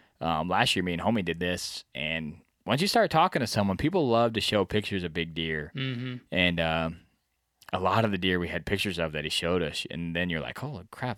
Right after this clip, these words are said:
Speaker 1: this guy is hunting all the same deer we are." But, um,
Speaker 2: You know, and one thing that was cool is, like, we didn't, like, go crash into his
Speaker 1: No.
Speaker 2: spot. Like, we just totally were like, "Hey, yeah, that's a good spot. We know from years past,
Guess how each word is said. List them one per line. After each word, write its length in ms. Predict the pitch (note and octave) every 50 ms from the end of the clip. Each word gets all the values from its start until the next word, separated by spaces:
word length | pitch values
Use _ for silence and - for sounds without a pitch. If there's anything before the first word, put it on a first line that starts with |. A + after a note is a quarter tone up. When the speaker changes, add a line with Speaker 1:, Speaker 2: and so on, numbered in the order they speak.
| - -
Speaker 1:
this 220 | - F#2+ A#2+ -
guy 260 | - G2+ F2+ D#2 D2+ D#2+ - - _ _ - _ -
is 180 | - D2+ C#2+ -
hunting 240 | - - F2+ - -
all 160 | D#2+ F#2+ G2+
the 60 | F2+
same 220 | E2+ - G#2 G2+ F#2+
deer 180 | G2+ G2+ G2
we 140 | G#2 C3+ D3+
are." 160 | G#2 D#2 E2 E2+
But, 220 | F2+ F#2 E2+ - - - - - - - - -
um, 380 | - G2+ G2 F#2+ F#2+ F#2 F2 F2 - - - _ _ -
Speaker 2:
You 80 | A3
know, 100 | C4 C#4
and 160 | C#4 B3 G#3+
one 120 | A3 B3 -
thing 140 | - C4+ A3+
that 80 | G3 D#3+
was 140 | D3 C#3
cool 220 | - - F#3+ A3 G#3+
is, 100 | E3+ C3+
like, 240 | D3+ D3 C#3 B2+ B2+
we 80 | F3 A#3
didn't, 220 | C4+ B3+ G#3 F3+
like, 220 | D3+ D3 D3+ C3+
go 180 | B2+ C#3+ D3+ D3+
crash 560 | - - - - - D3 C#3+ D3 D3+ - -
into 360 | D3 D3 D3+ D3 C#3 - - C3
his 160 | A2+ G#2+ G#2+ G#2
Speaker 1:
No. 60 | F#2+
Speaker 2:
spot. 320 | F2+ F2 D3 E3 E3 C#3
Like, 160 | C3 C#3+ C#3+ C#3
we 100 | E3+ F#3+
just 160 | A3 G3+ -
totally 580 | - F3 F#3 F#3+ F#3 F#3 F3+ E3+ D#3+ D#3 C#3 - - - -
were 80 | F#3 F3+
like, 160 | E3+ C#3+ -
"Hey, 100 | E3+ G3
yeah, 300 | F3+ - D3+ E3+ D#3 B2+
that's 240 | B2+ B2+ D3 - F3+
a 20 |
good 160 | D#3 E3+ E3+
spot. 320 | D3+ - - D#3+ D#3 D#3+ D3+
We 100 | D3+ D3
know 200 | C#3+ D3 D3 D#3
from 260 | - - D#3+ D3 C#3+
years 200 | C#3 C#3+ D3+ C#3+
past, 400 | - C#3+ C#3 C3 C#3+ D#3+ - -